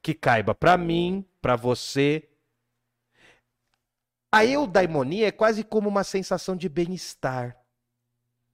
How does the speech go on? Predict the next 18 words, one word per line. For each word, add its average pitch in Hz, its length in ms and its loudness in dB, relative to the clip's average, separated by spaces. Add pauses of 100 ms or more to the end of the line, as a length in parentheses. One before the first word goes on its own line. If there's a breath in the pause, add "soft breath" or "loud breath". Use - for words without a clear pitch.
Sabe - 140 -4
quando 175 200 0
você 131 220 -4
tá 120 160 0
bem 143 280 0
consigo 113 400 -6
mesmo? 120 420 0 (220 loud breath)
Eu 170 80 4
não 214 120 4
sei 190 380 4
aí 143 240 2
se - 120 -6
muitos 135 300 -2
brasileiros 127 640 2
e 127 60 0
brasileiras 127 540 4
têm 175 260 0
isso, 127 340 -2